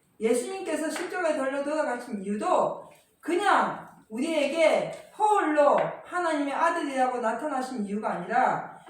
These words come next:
하나님의 뜻을 이루심으로 말미암아서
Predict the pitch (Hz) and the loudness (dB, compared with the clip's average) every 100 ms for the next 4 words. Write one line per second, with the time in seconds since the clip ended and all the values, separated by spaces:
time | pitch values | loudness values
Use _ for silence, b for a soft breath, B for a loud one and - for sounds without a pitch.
0 | - - 392 392 349 311 285 277 - 381 | -20 -6 -2 2 2 2 -2 -2 -6 -4
1 | 381 254 262 311 330 302 254 247 202 190 | -4 -4 -4 -6 -6 -6 -4 -4 -4 -2
2 | 220 202 190 190 277 - - B | -2 -2 -4 -4 0 0 -2 B